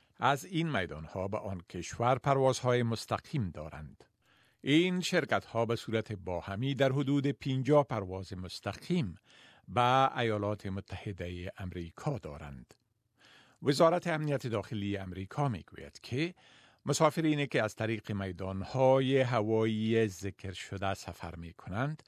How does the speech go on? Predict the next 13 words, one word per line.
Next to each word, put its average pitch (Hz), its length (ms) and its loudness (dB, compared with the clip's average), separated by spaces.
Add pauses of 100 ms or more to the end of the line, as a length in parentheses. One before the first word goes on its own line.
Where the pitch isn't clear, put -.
(360)
اجازه 131 420 4
نخواهند 107 760 -2
داشت 127 380 0
وسایل 131 560 2
الکترونیکی 117 1120 2
بزرگتر 104 800 -4
از 101 240 -4
یک 95 240 -4
تلفن 95 600 -6
موبایل 87 720 2
را 98 340 -4 (420)
با 139 400 6
خود - 380 -4